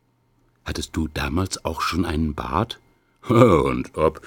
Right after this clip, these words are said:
ich sah genauso aus wie jetzt, nur kleiner.« Findus kicherte, dann fragte er wieder, <laughs>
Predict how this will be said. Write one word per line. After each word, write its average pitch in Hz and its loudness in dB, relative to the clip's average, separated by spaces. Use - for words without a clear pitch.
ich - -8
sah 60 -2
genauso 80 4
aus 71 -2
wie 67 -8
jetzt, - -10
nur 101 2
kleiner.« 64 0
Findus 76 -4
kicherte, 90 -2
dann 76 -2
fragte - -8
er 85 -8
wieder, 98 2
<laughs> 147 2